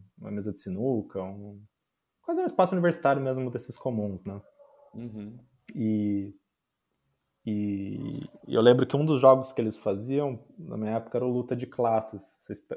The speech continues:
Speaker 1: pra, enfim, gerar essa espécie de confraternização entre todo mundo. Que
Speaker 2: Luta
Speaker 1: é
Speaker 2: de
Speaker 1: meio
Speaker 2: classes.
Speaker 1: piada, é meio <laughs> piada de galera das sociais e,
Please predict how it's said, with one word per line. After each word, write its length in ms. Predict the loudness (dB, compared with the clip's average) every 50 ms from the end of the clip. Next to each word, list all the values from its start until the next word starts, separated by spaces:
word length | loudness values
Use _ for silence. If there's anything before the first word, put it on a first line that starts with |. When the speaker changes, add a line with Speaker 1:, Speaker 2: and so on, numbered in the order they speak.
| -14 -14
Speaker 1:
pra, 200 | -14 -12 -12 -12 -14 _ _ _
enfim, 200 | _ -20 -20 -20 _ _ _ _ _ -8
gerar 200 | -4 -4 -2 -4
essa 180 | -4 -6 -12
espécie 420 | -14 -8 -4 -4 -4 -4 -6 -10 -12
de 320 | -12 -10 -10 -10 -10 -12 -16 _ _ _ _ _ _ _ _
confraternização 680 | -12 -12 -10 -8 -6 -6 -4 -4 -4 -6 -6 -8 -10
entre 120 | -12 -12 -10
todo 200 | -10 -10 -8 -8
mundo. 280 | -8 -10 -10 -12 -16 -18 _ _ _ _ _ _ _ _ -20 -20 -20 _ _ _ -20 -20 _
Que 80 | -8 -6
Speaker 2:
Luta 160 | -6 -4 -4
Speaker 1:
é 20 | -2
Speaker 2:
de 20 | 0
Speaker 1:
meio 120 | 0 0 0
Speaker 2:
classes. 420 | 0 0 2 2 2 2 0 0
Speaker 1:
piada, 280 | -2 -4 -6 -8 -10 -8 -6 -6 -6 -6 -10 -8 -2
é 120 | 0 0 0
meio 280 | 2 2 2 2 2
<laughs> 20 | 4
piada 420 | 4 6 6 6 6 4 2 0
de 180 | -2 -2 -2 -4 -2
galera 320 | -2 0 0 0 0 0 0
das 160 | 0 -2 -2
sociais 500 | -2 -6 -6 -2 -2 0 0 0 0 -2 -4
e, 180 | -6 -6 -8